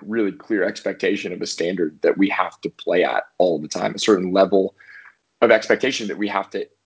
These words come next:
um, hit, uh, consistently. Um, I think one of the things that I really hit on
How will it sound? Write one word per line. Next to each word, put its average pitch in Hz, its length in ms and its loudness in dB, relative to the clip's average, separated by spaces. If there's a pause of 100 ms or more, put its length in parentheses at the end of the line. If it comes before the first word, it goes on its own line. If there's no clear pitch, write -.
(300)
um, 92 200 0
hit, - 380 -4 (220)
uh, 104 140 0 (120)
consistently. 101 680 -8 (1400)
Um, 98 220 -4
I 98 100 0
think 117 420 2 (1160)
one 120 300 6
of 110 100 8
the 110 60 6
things 107 340 2
that 98 120 4
I 95 100 2 (100)
really 107 300 2
hit 104 200 0
on 101 280 2